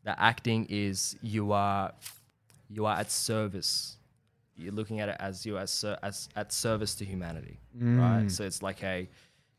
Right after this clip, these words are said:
Speaker 1: you know, it's, it's, it's a duty that you take on.
Speaker 2: Yeah.
Speaker 1: And, but what, what keeps me really going is
Speaker 2: Mm.
Speaker 1: with every experience, with every new thing that I do in, in my, in my career,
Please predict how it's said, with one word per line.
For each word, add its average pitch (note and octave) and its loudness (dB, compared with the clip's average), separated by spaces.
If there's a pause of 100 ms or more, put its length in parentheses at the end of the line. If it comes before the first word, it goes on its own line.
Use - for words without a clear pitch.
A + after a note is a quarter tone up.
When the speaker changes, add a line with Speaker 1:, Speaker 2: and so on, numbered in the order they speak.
Speaker 1:
you G2 -8
know, F2+ -2
it's, - -6
it's, G2 -8
it's G2+ -8
a G2+ -4
duty G#2 -2
that G2+ -2
you F2+ -4
take F2+ -8
on. D2+ -8
Speaker 2:
Yeah. B2+ 10 (340)
Speaker 1:
And, F#2+ 0 (400)
but G#2+ 2
what, C3 2
what C#3 4
keeps D3 4
me C#3 4
really C#3 6
going C#3 2
is A2+ 6 (220)
Speaker 2:
Mm. - - (480)
Speaker 1:
with G#2 -6
every A#2 0
experience, A#2 0
with G2+ -6
every G#2 -2 (1500)
new A#2 6
thing A2+ 4
that G#2+ 4
I G2+ 6
do G2+ 0
in, G2+ 2
in G2+ 0
my, G2+ 2
in G2+ 0
my F#2+ 2
career, F#2+ -4